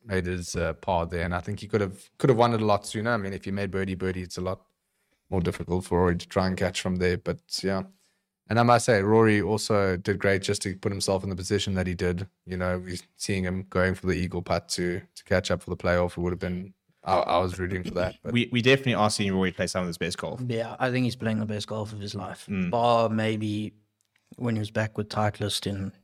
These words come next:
Speaker 3: twenty fifteen when he had that,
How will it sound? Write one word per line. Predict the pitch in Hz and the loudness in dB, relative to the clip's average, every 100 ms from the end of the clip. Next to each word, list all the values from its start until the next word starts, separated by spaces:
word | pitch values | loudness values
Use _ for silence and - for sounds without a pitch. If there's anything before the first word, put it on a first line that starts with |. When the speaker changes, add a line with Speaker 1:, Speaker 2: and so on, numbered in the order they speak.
| _ - - _ _ _ _ _ | _ -20 -20 _ _ _ _ _
Speaker 3:
twenty | - 107 101 101 107 - _ _ _ _ | -2 0 2 0 -4 -10 _ _ _ _
fifteen | _ 117 - - 110 110 | _ -6 -4 -2 0 2
when | 110 | 2
he | 110 | 2
had | 107 | 0
that, | - 104 | -2 -4